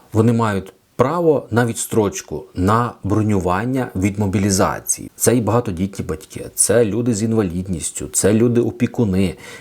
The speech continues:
і ще ряд інших категорій, які все ж таки мають можливість обновити свої військово-облікові дані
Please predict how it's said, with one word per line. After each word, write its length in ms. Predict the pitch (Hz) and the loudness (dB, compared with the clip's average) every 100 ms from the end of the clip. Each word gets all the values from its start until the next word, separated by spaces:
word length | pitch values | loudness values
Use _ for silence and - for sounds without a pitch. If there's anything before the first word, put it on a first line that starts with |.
| - | -2
і 80 | - | 0
ще 400 | - - 123 113 - | 2 2 2 0 -2
ряд 500 | 98 101 110 127 - _ _ - - _ - | 2 2 0 -4 -10 _ _ -20 -20 _ 2
інших 460 | 120 123 - 110 | 2 2 0 -2
категорій, 560 | - 104 90 98 135 117 | -2 -2 0 2 2 0
які 380 | 98 98 - 127 | -4 -2 2 2
все 240 | - 113 | 2 -2
ж 100 | 113 | -2
таки 300 | 98 - 101 - | -4 -2 -2 -2
мають 500 | 98 104 98 82 76 - | 2 4 2 -2 -8 -8
можливість 720 | 92 90 82 87 117 160 190 - | -2 0 2 2 4 2 -2 0
обновити 420 | 123 104 87 92 | 2 2 0 -4
свої 240 | - 117 117 | 0 2 0
військово-облікові 720 | 104 117 113 104 104 117 107 | 0 0 0 -2 -2 -2 0
дані 400 | 104 113 120 | 0 0 -2